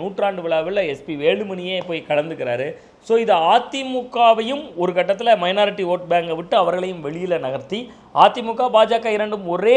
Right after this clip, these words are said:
நாணயத்தின் இரு பக்கங்கள் என்பதை போல ஒரு தோற்றத்தை மக்கள் மத்தியில் கொண்டு வருவதற்கான ஒரு வாய்ப்பு இருக்கு. ஆனாலும் பாஜக,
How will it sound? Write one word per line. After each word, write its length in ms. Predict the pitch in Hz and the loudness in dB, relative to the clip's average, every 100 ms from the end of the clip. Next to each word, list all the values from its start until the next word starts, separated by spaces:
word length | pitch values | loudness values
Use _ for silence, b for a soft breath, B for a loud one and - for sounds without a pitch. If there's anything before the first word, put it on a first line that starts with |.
| 254 | 4
நாணயத்தின் 460 | 214 208 196 202 175 | 2 -2 -4 -6 -6
இரு 100 | 160 156 | -4 -4
பக்கங்கள் 420 | 135 190 202 196 | -2 -2 -2 -4
என்பதை 220 | 170 160 | -6 -8
போல 220 | 160 156 | -8 -6
ஒரு 120 | 147 127 | -6 -6
தோற்றத்தை 320 | 151 160 147 | -6 -6 -8
மக்கள் 320 | 123 120 - 165 | -8 -8 -8 -8
மத்தியில் 280 | 147 135 139 | -10 -10 -10
கொண்டு 160 | 135 | -10
வருவதற்கான 440 | 135 123 113 127 127 | -8 -8 -6 -8 -6
ஒரு 80 | 107 | -6
வாய்ப்பு 300 | 131 220 220 185 | -2 -4 -4 -8
இருக்கு. 240 | 143 185 - B B 214 | -6 -8 -8 B B 4
ஆனாலும் 340 | 247 254 277 226 | 4 4 2 4
பாஜக, 380 | 240 262 262 | 6 4 0